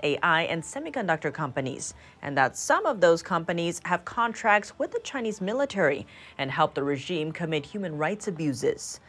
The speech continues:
The American firms include Sequoia Capital, Qualcomm, Walden International,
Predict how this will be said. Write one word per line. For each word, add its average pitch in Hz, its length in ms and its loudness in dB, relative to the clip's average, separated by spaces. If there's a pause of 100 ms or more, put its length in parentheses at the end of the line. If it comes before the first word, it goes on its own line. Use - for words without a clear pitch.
(460)
The 262 140 8
American 156 500 4
firms 175 580 8
include 175 540 2
Sequoia 147 540 -2
Capital, 208 680 4 (140)
Qualcomm, 277 720 4
Walden 208 420 6
International, 196 800 -2